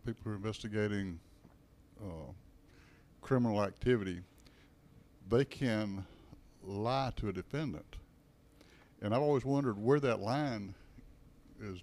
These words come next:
drawn as to where, where they can get by with lying to somebody and whether it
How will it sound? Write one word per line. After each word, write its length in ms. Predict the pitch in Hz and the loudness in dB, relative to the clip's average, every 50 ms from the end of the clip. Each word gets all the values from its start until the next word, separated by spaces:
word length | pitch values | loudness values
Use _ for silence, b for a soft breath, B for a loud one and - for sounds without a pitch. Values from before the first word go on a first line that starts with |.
| - | -12
drawn 420 | - 113 123 135 139 131 113 98 90 | -8 -4 -2 -2 -2 -2 -2 -4 -6
as 120 | 101 92 | -10 -10
to 100 | - - | -10 -6
where, 320 | 117 113 123 123 120 113 104 b b b b b b b b b b b - | -4 0 0 0 0 0 -2 b b b b b b b b b b b -8
where 180 | 113 113 113 110 | -4 -2 -2 0
they 140 | 110 117 120 | 0 0 -2
can 220 | - - 113 107 | -2 -4 -4 -4
get 240 | 107 110 92 - 98 | -2 -4 -4 -2 0
by 180 | 117 120 120 | 2 2 2
with 220 | 120 110 110 101 90 - - | 2 0 -2 -4 -6 -6 -6
lying 320 | 110 107 117 127 123 117 | -4 -4 -2 -2 -4 -4
to 80 | 107 95 | -6 -8
somebody 640 | - - 110 101 101 101 104 104 101 104 104 98 90 - - - - - - - - - - - - - - | -6 -4 -4 -4 -2 -2 -2 -2 -2 -4 -6 -8 -10 -14 -20 -20 -20 -20 -20 -20 -20 -20 -20 -20 -16 -8 -4
and 160 | 123 110 104 | -4 -2 0
whether 340 | 110 113 117 110 113 98 92 | 2 2 2 0 0 -2 0
it 300 | 117 113 110 - - | 0 0 0 0 -2